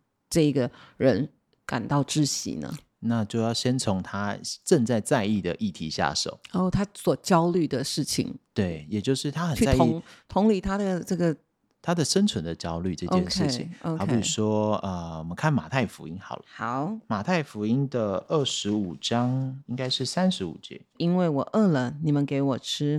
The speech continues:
Speaker 1: 渴了，你们给我喝；我做客旅，你们留我住；我赤身露体，你们给我穿；我病了，你们看顾我；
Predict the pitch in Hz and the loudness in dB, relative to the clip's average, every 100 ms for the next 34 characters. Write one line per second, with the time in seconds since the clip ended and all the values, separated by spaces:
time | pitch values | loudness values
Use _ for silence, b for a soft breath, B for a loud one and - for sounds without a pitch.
0 | - - 135 120 139 160 170 139 151 156 | -4 -2 0 2 0 -2 -2 0 0 2
1 | 139 135 131 170 160 165 b b b b | 0 0 -2 0 2 0 b b b b
2 | 175 170 247 240 269 226 170 131 135 - | -2 2 2 2 2 4 4 0 -2 -2
3 | 156 156 151 139 143 147 120 - 160 127 | 0 2 2 0 0 0 0 0 0 0
4 | 135 _ _ _ _ _ 151 139 - 185 | -2 _ _ _ _ _ -2 0 0 0
5 | 175 170 165 156 - 143 123 139 147 147 | 2 0 2 -2 -2 -2 0 2 2 2
6 | 139 147 120 - 170 175 185 190 - - | 0 0 -2 -2 -2 0 -2 -4 -8 -4
7 | 147 - 262 196 143 120 - _ 156 143 | -2 4 6 6 4 -2 -10 _ 0 2
8 | 139 - 165 143 160 143 120 69 | 0 -2 -2 0 0 2 4 2